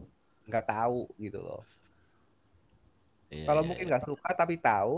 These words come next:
Speaker 1: mungkin mereka fan aja kayak teman kita, Bung. <laughs> Iya kan?
Speaker 2: <laughs>
Speaker 1: Dia nggak suka, tapi dia tahu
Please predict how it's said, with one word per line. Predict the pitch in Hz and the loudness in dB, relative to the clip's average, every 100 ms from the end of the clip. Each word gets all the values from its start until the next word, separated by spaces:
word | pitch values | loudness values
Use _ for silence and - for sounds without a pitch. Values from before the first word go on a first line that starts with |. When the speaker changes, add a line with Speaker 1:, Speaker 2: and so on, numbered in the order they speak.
| 180 | -2
Speaker 1:
mungkin | 156 202 214 | -4 -4 -4
mereka | 190 202 | 0 0
fan | 208 196 | 0 -2
aja | 202 196 | -2 -2
kayak | 165 160 160 | 0 0 0
teman | 160 160 | -2 -2
kita, | 160 151 156 151 147 147 | -4 0 2 2 0 -2
Bung. | 135 127 - _ _ _ _ _ _ _ _ _ _ _ _ _ - | -6 -6 -18 _ _ _ _ _ _ _ _ _ _ _ _ _ -10
<laughs> | - - | 0 6
Iya | 139 139 | 6 8
kan? | 160 82 | 4 2
Speaker 2:
<laughs> | - - _ _ _ _ - | -6 -18 _ _ _ _ 4
Speaker 1:
Dia | 175 214 | 6 8
nggak | 165 | 6
suka, | 208 - 143 151 | 4 6 6 6
tapi | - 190 | 4 2
dia | 196 220 | 4 6
tahu | 147 185 165 170 185 | 6 8 6 4 0